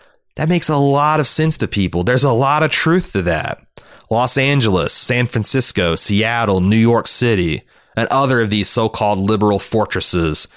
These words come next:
have massive hypocrisies. They're full of liberal people who are willing to be performative about being conscious about racial issues and about the plight of homelessness in their communities. But you want to do real talk about police reform,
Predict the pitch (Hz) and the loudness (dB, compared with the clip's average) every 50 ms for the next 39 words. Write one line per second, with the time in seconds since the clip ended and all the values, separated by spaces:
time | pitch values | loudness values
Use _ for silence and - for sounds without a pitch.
0 | - _ - 135 123 123 117 117 123 127 135 139 147 147 147 139 139 139 - 139 | -20 _ -4 -2 -2 0 2 2 4 4 4 4 2 2 0 0 0 0 -2 -2
1 | 107 120 117 - - 107 101 101 - - 87 - - 80 71 67 - - - - | 0 0 -2 0 0 0 -2 -2 -2 -4 -4 -4 -2 -4 -4 -6 -6 -6 -8 -8
2 | - - - - - - 135 123 - - - - 151 160 160 156 147 131 110 110 | -12 -20 -20 -8 -2 0 0 0 -2 -6 -4 0 2 4 4 4 4 4 2 2
3 | 113 120 123 117 120 117 110 98 - 107 101 101 - 92 82 82 - - - - | 2 2 2 2 2 2 0 0 0 0 -2 0 0 0 -2 -2 -4 -6 -16 -8
4 | - - 131 123 120 127 139 143 147 139 127 117 117 127 123 - 123 - - - | -2 0 2 2 4 4 4 4 4 2 2 2 0 -2 0 -2 -4 -2 0 0
5 | 135 147 156 151 131 117 95 104 98 87 104 98 90 - 101 98 92 90 - - | 2 2 2 2 2 0 0 0 0 0 0 -2 0 0 0 0 0 -2 -4 -6
6 | - - 98 92 90 - - 98 80 - - - - - - 95 85 92 87 67 | -4 -4 -4 -4 -4 -4 -4 -4 -2 -2 -2 -4 -4 -4 -4 -4 -4 -2 -2 -2
7 | 85 90 92 87 85 - - 90 - - 87 85 - - 80 80 78 76 - 85 | -2 -2 -2 -2 -2 -2 -2 -2 -2 -2 -2 -2 -2 -4 -4 -4 -4 -6 -6 -8
8 | - - - - - - - _ - 101 101 90 98 95 95 92 - - 98 92 | -8 -10 -12 -14 -18 -20 -16 _ -2 -2 0 0 0 -2 -2 -4 -2 -2 -2 -2
9 | 90 - - - 104 95 92 90 - - 92 87 - - - - 95 95 90 90 | -2 -4 -4 -4 -2 -2 -2 -4 -4 -4 -6 -6 -6 -8 -6 -4 -2 -2 -2 -2
10 | 85 - - 92 87 85 - 92 90 90 85 - - - 92 90 80 80 - - | -2 -2 -2 -2 -2 -4 -4 -2 -2 -4 -4 -6 -6 -6 -4 -4 -4 -4 -6 -6
11 | 85 78 76 - - - - - - - 117 - - 117 120 127 123 120 107 - | -8 -8 -6 -8 -10 -12 -14 -20 -6 -6 -4 0 0 2 2 2 2 0 0 0
12 | 110 107 101 92 95 107 120 143 143 - - 147 156 156 - 104 90 87 - - | 0 0 0 0 0 2 0 0 0 0 0 0 0 0 -2 -2 -2 -2 -2 -2
13 | - 95 90 98 113 - - 156 - - 160 160 170 175 190 202 196 - | -2 0 0 0 0 0 -2 -2 -2 0 0 2 2 2 2 0 -2 -4